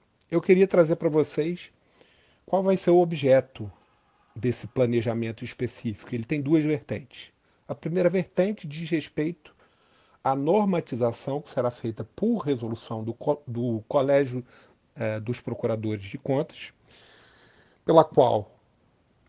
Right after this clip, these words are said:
deverá perpassar obrigatoriamente a aprovação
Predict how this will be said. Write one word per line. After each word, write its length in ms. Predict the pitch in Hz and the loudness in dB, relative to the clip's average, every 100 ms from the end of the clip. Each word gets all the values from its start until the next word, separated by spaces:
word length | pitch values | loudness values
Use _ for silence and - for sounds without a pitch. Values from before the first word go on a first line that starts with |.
| _ _ _ _ | _ _ _ _
deverá 540 | - 120 135 131 123 113 | -6 -2 2 6 8 6
perpassar 640 | - 147 - 135 - 117 | 4 -4 0 -2 -2 -4
obrigatoriamente 920 | 113 156 165 139 - 127 117 123 151 | 2 4 6 6 4 2 2 -2 -2
a 40 | 160 | -4
aprovação 880 | - 151 135 117 - - 131 147 | 0 2 2 0 -2 -6 -4 -4